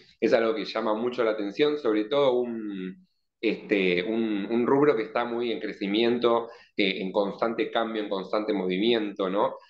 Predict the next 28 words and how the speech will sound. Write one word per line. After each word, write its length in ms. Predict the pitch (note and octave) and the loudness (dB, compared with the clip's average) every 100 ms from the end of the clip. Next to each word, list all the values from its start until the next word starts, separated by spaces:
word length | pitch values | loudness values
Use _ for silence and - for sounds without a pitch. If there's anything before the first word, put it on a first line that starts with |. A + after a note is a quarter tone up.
| _ _ _ | _ _ _
Yo 180 | - A2 | 4 8
creo 160 | G#2 | 8
que 40 | G2 | 8
por, 260 | F#2+ F2+ - | 6 4 4
por 160 | G2+ | 4
más, 500 | G#2+ C3+ C3+ - - - | 4 2 0 -10 -4 4
eh, 580 | G#2+ G2 F#2+ F#2 F2 - | 6 6 4 2 0 0
crisis 480 | B2+ C3 - A#2+ - | 0 0 -2 -4 0
que 100 | G#2+ | 0
haya, 260 | B2 - B2 | 0 0 -2
la 100 | G#2 | -2
estética 440 | - A#2 A#2 A2 | -2 -4 -2 -4
siempre 480 | - - C3+ C3 D3 | -4 -2 0 2 0
está 220 | - A#2 | 0 -2
presente 420 | A2+ - A2 A2+ | -2 0 -2 0
de 60 | A2+ | 2
una 160 | G#2+ | 0
forma 260 | - G#2+ G2+ | 0 2 4
u 100 | G#2+ | 4
otra, 340 | A2+ C3 D3 - - - _ - | 4 2 0 -2 -18 -20 _ 0
porque 500 | G#2+ G2 A2+ G2+ - | 0 4 6 6 4
el 160 | G#2 G2 | 0 2
cosmético 840 | G#2 G#2 A#2 A2 G#2+ F#2 F2+ - | 2 4 2 2 0 2 2 2
está 280 | - - F#2 | -2 0 0
presente 460 | G2 F2+ G2 F#2+ F#2+ | 0 0 2 4 4
en 80 | F2+ | 4
nuestras 320 | F2+ F2+ - | 2 2 4
vidas. 400 | C3 F#2 E2+ | 4 4 2